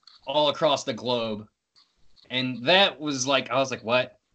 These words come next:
Like, how, how? Like, a roar that loud to reach every end of the earth and underwater and under mountains and stuff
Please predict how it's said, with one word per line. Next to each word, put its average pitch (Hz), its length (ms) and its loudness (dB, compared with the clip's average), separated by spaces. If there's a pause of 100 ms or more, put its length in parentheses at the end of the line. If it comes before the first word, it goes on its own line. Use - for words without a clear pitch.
Like, 107 140 -10
how, 143 420 4
how? 127 420 2
Like, 117 280 -2
a 139 120 4
roar 196 520 4
that 175 320 2
loud 147 600 4
to 147 100 -4
reach 139 300 -2
every 147 320 0
end 147 240 0
of 123 60 -4
the - 160 -6
earth 127 480 4 (120)
and 123 240 -2
underwater 135 640 6
and 127 120 0
under 127 200 -4
mountains 127 420 -2
and 113 120 -6
stuff 117 380 -6